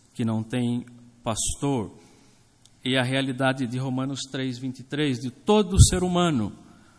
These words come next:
em toda a face da terra, porque todos pecaram e destituídos estão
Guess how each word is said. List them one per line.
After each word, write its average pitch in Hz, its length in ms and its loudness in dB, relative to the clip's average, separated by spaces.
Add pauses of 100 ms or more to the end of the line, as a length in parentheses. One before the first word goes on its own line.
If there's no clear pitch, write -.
(300)
em 117 120 -4
toda 180 260 -4
a 160 60 4
face 156 360 0
da 143 140 -6
terra, 113 480 -8
porque 123 240 -10
todos 214 680 0 (120)
pecaram 117 600 -4 (360)
e 147 120 -6
destituídos 131 880 -6
estão 95 500 -8